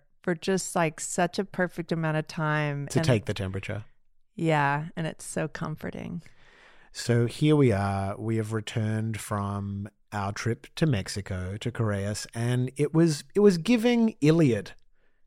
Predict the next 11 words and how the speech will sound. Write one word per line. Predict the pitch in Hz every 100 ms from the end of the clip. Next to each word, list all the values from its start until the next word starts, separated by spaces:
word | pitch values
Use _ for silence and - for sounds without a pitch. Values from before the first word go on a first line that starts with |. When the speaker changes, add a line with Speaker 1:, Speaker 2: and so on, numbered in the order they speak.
| -
Speaker 2:
It | 143
was | 151 135
giving, | 180 180 185 175 170 160 151 131 - - - - - - -
uh, | 139 131 131 - 143
Hearts | 180 165
of | 147
Darkness. | 135 170 170 165
It | 165
was | 165
giving | 143 190 185 160
Ishtar. | 143 170 - - 165 165 165